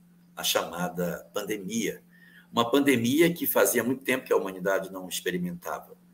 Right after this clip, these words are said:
A última que tivemos, de mil novecentos e dezoito a mil novecentos e vinte, a chamada gripe espanhola, foi severamente muito maior do que essa e vitimou uma quantidade muito grande de pessoas.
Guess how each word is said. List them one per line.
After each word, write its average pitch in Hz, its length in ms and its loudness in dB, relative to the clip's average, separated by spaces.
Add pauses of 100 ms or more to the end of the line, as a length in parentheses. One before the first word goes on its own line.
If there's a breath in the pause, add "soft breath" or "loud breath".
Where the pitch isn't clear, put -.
(140)
A 78 100 -2
última 107 380 4
que 92 140 -10
tivemos, 110 640 2 (260 loud breath)
de 92 140 -6
mil 113 180 2
novecentos - 540 0
e 92 60 -4
dezoito 98 600 6
a 85 60 2
mil 101 420 -2 (220)
novecentos 87 500 0
e 120 60 0
vinte, 131 420 -2 (240 loud breath)
a 90 80 -6
chamada 87 380 0
gripe 123 540 0
espanhola, 95 840 2 (920)
foi 104 200 2
severamente 117 760 6
muito 117 240 -2
maior 113 540 2
do 95 100 -6
que - 220 -4
essa 123 420 4 (480 soft breath)
e 113 300 2
vitimou 117 580 2
uma 120 140 4
quantidade 113 460 0
muito 120 200 -2
grande 113 320 4
de - 80 -12
pessoas. - 920 2